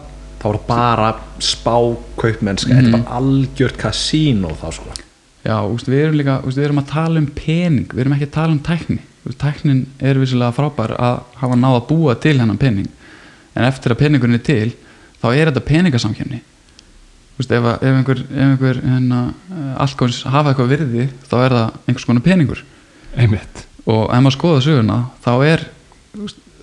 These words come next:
Speaker 2: þá flykkjast allir í harðasta peninginn
Speaker 1: Mm.
Speaker 2: til lengdar. Þú veist, harða-, af því að, þú veist, peningur, peningur er mother of all netáhrifa, sko.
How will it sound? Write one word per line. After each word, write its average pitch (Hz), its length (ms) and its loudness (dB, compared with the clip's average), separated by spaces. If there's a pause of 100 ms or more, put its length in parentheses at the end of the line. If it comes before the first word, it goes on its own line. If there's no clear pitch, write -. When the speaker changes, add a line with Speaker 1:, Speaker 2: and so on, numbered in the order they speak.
(260)
Speaker 2:
þá 135 140 -2
flykkjast 170 480 0
allir 131 320 2
í 151 240 2 (760)
harðasta 127 460 0
peninginn 165 360 2 (200)
Speaker 1:
Mm. - 80 -14
Speaker 2:
til 127 100 4
lengdar. 147 340 2
Þú - 520 -20
veist, - 60 -18
harða-, 139 340 0 (1080)
af 123 120 -2
því 135 80 0
að, - 20 2
þú 78 60 0
veist, 135 180 -4 (360)
peningur, 147 540 0 (1080)
peningur 151 480 2
er 147 260 0 (400)
mother 143 560 4
of 135 180 -2
all 135 380 2 (760)
netáhrifa, 117 560 2
sko. - 180 -8